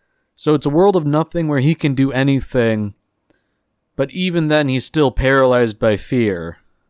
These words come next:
So they give him a flat plane, and from there, you know, he can walk and do things, but the very act of giving him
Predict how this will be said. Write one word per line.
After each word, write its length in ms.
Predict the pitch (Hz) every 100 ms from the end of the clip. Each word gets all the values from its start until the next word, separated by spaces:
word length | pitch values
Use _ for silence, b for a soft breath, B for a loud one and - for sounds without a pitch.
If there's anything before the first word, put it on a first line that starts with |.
| _ _ _ _ _ _ _ _ _ _ _ _ _ _ _ _ _ _ _ _ _ _ _ _ _ _ _ _ _ _ _
So 140 | - 175
they 100 | 170
give 220 | 202 214
him 100 | 202
a 80 | 151
flat 380 | - 170 151 -
plane, 680 | - 151 139 120 110 104 - _ _ _ _ _ _
and 360 | 143 135 127 -
from 320 | _ 190 196 185
there, 360 | 202 180 131
you 120 | 127
know, 120 | 139 131
he 140 | 135
can 200 | 139 143
walk 320 | 131 147 -
and 120 | 127
do 200 | 117 127
things, 680 | 120 - 110 107 104 101 - _ _ _ _ _
but 320 | 131 127 - _ _
the 160 | 139 131
very 380 | 170 214 202 - _ _
act 460 | 147 156 165 - _
of 280 | 147 123 120
giving 380 | 151 147 156 143
him 480 | 139 127 120 120